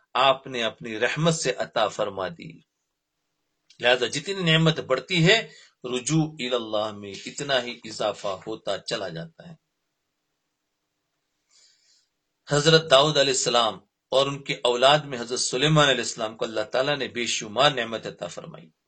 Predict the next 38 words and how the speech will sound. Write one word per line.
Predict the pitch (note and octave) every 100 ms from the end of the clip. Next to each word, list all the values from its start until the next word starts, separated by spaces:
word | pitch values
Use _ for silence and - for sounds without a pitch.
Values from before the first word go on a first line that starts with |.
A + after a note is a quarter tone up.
| _ _ -
मसलन | A2+ A2 A2
हजरत | G#2+ A2
सुलेमान | - A2 C3 C#3
अलैहिस्सलाम | B2+ - A#2 A2+
को | A2+
ऐसी | A#2 -
हुकूमत | - B2 F#3+ F3 E3
अता | C3 C3
फरमाई | - A#2+ A#2 A2 F#2+ _ _ _ _
जो | G#2 B2+ B2
तारीख | A#2 C3 F3 E3+ D#3
इंसानियत | C3+ A#2+ A#2+ C3+ E3+ D#3+
में | D#3 A#2+
किसी | - C#3 - D#3
को | - B2
भी | G#2 D#3 D#3 - - -
ऐसी | C#3 - D3+
हुकूमत | B2+ - D3 C3+ A2
न | A2+ C3+
मि-, | G#2+ G#2+ - _ _ _
न | A#2+ C#3
तो | C#3 D3+
पहले | - B2+ B2 C3+ B2
नसीब | A2 - C#3 G#2 A2
हुई | A#2 D#3 D3+
है | E3 F3+ _ _ -
और | C3 A2+
न | A#2 C3+
बाद | F#2+ A#2+ B2+
में | C3+
नसीब | A2 - A2 F#2
हुई। | F2 E2 _ _ _ _ -
वो | C#3
ये | D3 E3+
कि | D3
इंसानों | A#2+ A2+ - C#3+ D#3+
पर | D#3+ C3+
हुकूमत, | G#2+ - C3+ A2+ F#2+